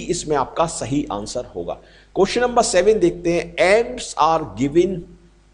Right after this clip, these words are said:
to the poors। Alms का मतलब होता है सहायता, इसको हम plural में यूज़ करते हैं। तो alms तो यहाँ पर सही है, alms are given मतलब एम-, alms को दिया जाता है,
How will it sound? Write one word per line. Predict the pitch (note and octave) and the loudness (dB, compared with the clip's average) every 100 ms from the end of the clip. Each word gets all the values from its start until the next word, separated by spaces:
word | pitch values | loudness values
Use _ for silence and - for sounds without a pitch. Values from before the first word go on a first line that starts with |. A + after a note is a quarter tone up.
| - | -6
to | D3 D3+ | -4 0
the | C#3+ C#3 | 0 0
poors। | - D#3+ C3+ - - - - _ _ _ _ - | -2 2 2 2 -6 -12 -16 _ _ _ _ 2
Alms | G3 A#3+ - | 2 2 0
का | G3+ | 0
मतलब | F3 F3+ | 2 0
होता | E3+ E3+ | 2 0
है | |
सहायता, | E3 C3+ D#3 D#3 E3 | 0 0 0 0 0
इसको | D3 - | -2 -2
हम | D#3+ | -2
plural | D3+ D#3+ D#3 D#3+ | -2 -2 0 2
में | D3+ | 2
यूज़ | C#3+ D3+ D#3+ | 0 -4 -2
करते | C#3+ - D#3 | -4 0 -2
हैं। | C#3+ - - - _ _ | -2 -8 -18 -20 _ _
तो | - - | -8 -2
alms | C#3+ E3+ G#3 | 2 2 0
तो | - F#3 | 0 2
यहाँ | D#3+ D#3+ | 2 2
पर | F3+ | 0
सही | E3+ D3+ E3+ | -2 4 4
है, | F#3 C3+ - - - _ _ _ - | 4 0 -6 -14 -20 _ _ _ 2
alms | D#3 F#3+ G#3 | 2 2 2
are | G3 F3+ | 2 2
given | D3+ E3 G3 | 4 4 4
मतलब | D3+ D3 D#3 D3 - - | 0 0 0 0 -10 -2
एम-, | C3+ D#3 C#3 | 0 0 0
alms | D#3 D#3+ | -2 -2
को | - | -4
दिया | D#3 C#3+ D#3+ | 0 4 4
जाता | D#3 - | 4 2
है, | C#3 E3 | -2 -2